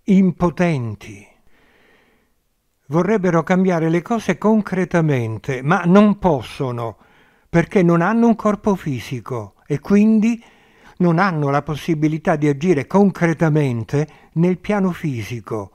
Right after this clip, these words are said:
di mostrarvi tangibilmente la loro presenza.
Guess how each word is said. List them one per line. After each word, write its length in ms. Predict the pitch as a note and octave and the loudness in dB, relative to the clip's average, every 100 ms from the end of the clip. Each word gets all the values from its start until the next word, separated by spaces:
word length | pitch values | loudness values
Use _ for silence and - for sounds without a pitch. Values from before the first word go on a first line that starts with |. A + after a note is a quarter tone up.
| _ _ - | _ _ -12
di 200 | D3+ F3 | -2 0
mostrarvi 840 | E3+ D#3+ - G3 G#3 F3 D#3 D3 | 2 0 -2 -4 -2 -4 -4 -4
tangibilmente 1300 | - F#3 D#3+ E3 C#3+ D#3+ D#3 D3+ C3+ A#2+ A2 C#3+ D3+ - _ _ _ _ - | 0 2 4 2 2 2 2 2 0 -2 -2 -2 -2 -4 _ _ _ _ 2
la 180 | E3 | 4
loro 280 | E3 G#3+ G#3+ | 6 4 2
presenza. 920 | G3+ G3+ - C3+ A2+ G2 - G#2 - | 2 -2 0 -4 -6 -10 -14 -18 -20